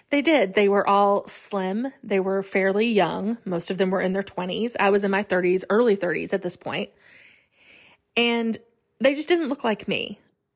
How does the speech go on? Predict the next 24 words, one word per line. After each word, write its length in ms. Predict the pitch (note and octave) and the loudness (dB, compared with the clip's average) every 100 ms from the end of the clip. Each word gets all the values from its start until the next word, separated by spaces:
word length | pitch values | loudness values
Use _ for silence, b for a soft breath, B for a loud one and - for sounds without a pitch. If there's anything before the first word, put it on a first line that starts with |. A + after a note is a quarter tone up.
| _ _ | _ _
I 280 | G#3+ G#3+ A#3+ | 0 0 0
was 360 | - A3+ A3 G#3+ | 2 2 0 0
a 60 | G#3 | 0
larger 340 | G3 F3+ F#3+ | 2 2 0
person, 540 | G#3 A#3+ - E3 - - | -2 -4 -4 -8 -10 -6
and 360 | G#3 G#3 G3 G3 - _ - | -2 0 -2 -4 -10 _ 0
I 180 | G#3 | 2
was 180 | G#3+ G#3+ | 2 0
very 440 | F3+ F#3+ G3 G#3+ - | 0 0 0 0 0
aware 340 | F3+ F3+ F#3+ | -2 -2 -2
of 100 | F3+ | -2
it 220 | - - - | -4 -8 -4
because 300 | G3+ G#3 G3 | -2 0 0
I 100 | G3+ | 0
began 360 | G3 G3 G3 G#3 | 0 2 0 0
to 100 | G3+ | 0
notice 480 | F#3 F#3 F#3 - - | 0 0 -2 -4 -6
that 340 | F#3+ F#3 - - | -2 -2 -2 -4
everybody 520 | F#3+ G#3 G#3 A3+ A3+ | -2 0 2 2 2
else 460 | F#3 F3+ F#3 - - B B B - | 0 0 -2 -6 -8 B B B -4
that 140 | - | -2
was 140 | F#3 F#3 | 0 2
leading 300 | F#3 F#3 F3+ | 2 0 0
worship 500 | E3+ - F3 - | -2 -2 -2 -4